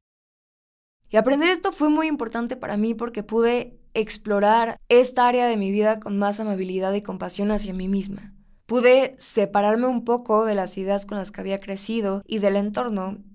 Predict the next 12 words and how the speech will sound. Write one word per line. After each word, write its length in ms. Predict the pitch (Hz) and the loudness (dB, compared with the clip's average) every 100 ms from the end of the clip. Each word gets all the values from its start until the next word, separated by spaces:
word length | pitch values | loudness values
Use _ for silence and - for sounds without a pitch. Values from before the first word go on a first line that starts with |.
| - | -10
que 120 | 208 | -4
se 140 | 196 196 | -4 -4
quedaba 360 | 220 220 240 | 0 2 4
de 100 | 226 | 2
brazos 380 | 208 220 226 233 | 2 0 -2 -8
cruzados 580 | - 180 208 208 220 233 | -10 -4 0 0 0 -4
siguiendo 560 | 208 185 202 220 233 - - - | -6 -2 0 0 -2 -8 -20 -2
cómodamente 720 | 214 226 233 208 196 196 202 | 0 2 2 0 -2 -4 -6
las 140 | 196 | -10
políticas 520 | 190 185 185 - 208 180 | -10 -12 -8 -6 -6 -6
del 140 | 170 | -8
silencio. 520 | 175 175 185 175 214 | -8 -8 -8 -10 -14